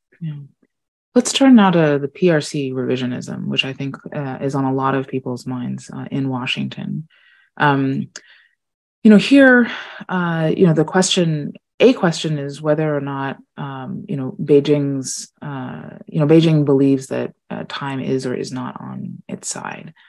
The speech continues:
Um, officially, the rhetoric is that, yes, uh, you know, the wheels of history are moving on toward reunification. Um, nonetheless, I think that there is a great deal of understanding that, uh,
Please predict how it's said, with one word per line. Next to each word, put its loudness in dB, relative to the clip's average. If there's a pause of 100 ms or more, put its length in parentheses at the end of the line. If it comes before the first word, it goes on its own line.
(320)
Um, 0
officially, 4
the 0
rhetoric -4
is -6
that, -8
yes, 0
uh, -8
you -10
know, -8
the -10
wheels -4
of -14
history -4
are -4
moving -2
on -2
toward -10
reunification. 2 (440)
Um, 0
nonetheless, 4
I -10
think -10
that -12
there -4
is -4
a -8 (380)
great -8
deal -6
of -14
understanding 2
that, -4 (480)
uh, -2